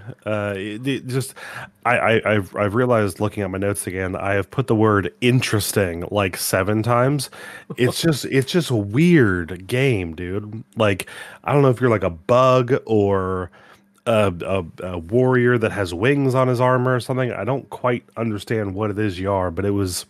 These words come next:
Speaker 1: interesting for sure.
Speaker 2: Yeah, in regards to the graphics, the, it was very low poly, you put that, but, like,
Speaker 1: Yeah.
Speaker 2: very bland looking, like, almost, like, hand-drawn looking
Speaker 1: Yeah.
Speaker 2: through everything.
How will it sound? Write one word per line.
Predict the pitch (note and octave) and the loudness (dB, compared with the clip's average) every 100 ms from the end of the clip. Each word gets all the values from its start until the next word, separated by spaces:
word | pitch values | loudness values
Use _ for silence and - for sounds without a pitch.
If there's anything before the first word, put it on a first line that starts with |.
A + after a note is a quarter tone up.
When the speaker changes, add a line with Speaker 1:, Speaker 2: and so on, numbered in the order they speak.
| _ _ _ _ _ _ - - - | _ _ _ _ _ _ -20 -4 4
Speaker 1:
interesting | F#3+ D#3 C#3+ - B2 | 4 4 0 4 2
for | - G2+ | 2 -2
sure. | - A#2 F2 D2 - _ _ - | 0 0 0 -4 -14 _ _ -10
Speaker 2:
Yeah, | A2+ A#2 A2 | -2 -2 0
in | C3+ | -2
regards | D3 F3 G3+ | 0 -2 -2
to | - | -4
the | G2+ | -4
graphics, | D#2+ E2+ F#2 C#2 - - - _ _ - | -4 -4 -4 -8 -14 -16 -20 _ _ -6
the, | A2 G#2 - _ _ _ | -4 -4 -6 _ _ _
it | A2+ | -4
was | A2 E2 | -2 0
very | A2 C3+ E3 A#2+ - - | 0 0 -2 -6 -10 -18
low | D#2+ F#2+ F#2+ | -6 -2 -2
poly, | - F2 D#2+ D2 | -2 -4 -4 -6
you | D2+ | -10
put | - - | -12 -12
that, | B1+ B1 _ - _ | -12 -14 _ -20 _
but, | G#2 F#2+ | -6 -4
like, | E2+ | -4
Speaker 1:
Yeah. | D2+ _ _ _ _ _ _ - | -6 _ _ _ _ _ _ -8
Speaker 2:
very | A2 A#2 D3+ | 0 2 2
bland | D#2 E2 D2 D2 B1+ | 0 -6 -6 -8 -12
looking, | B1 - - - | -18 -18 -20 -12
like, | F2+ F2+ | -6 -2
almost, | A2 A2 B2 - | -2 2 0 2
like, | G2 - _ _ - | -4 -4 _ _ -18
hand-drawn | - G2+ G2 E2+ F2 D#2+ F2 F#2 D#2+ | -10 -6 -6 -6 -6 -6 -6 -10 -8
looking | F#2+ G2+ A2 A2 G2+ _ _ _ _ _ - | -8 -6 -6 -8 -10 _ _ _ _ _ -10
Speaker 1:
Yeah. | F#2 | -6
Speaker 2:
through | F#2 E2 | -6 -4
everything. | E2 E2+ F#2+ - A#2 | -6 -4 -6 -4 -4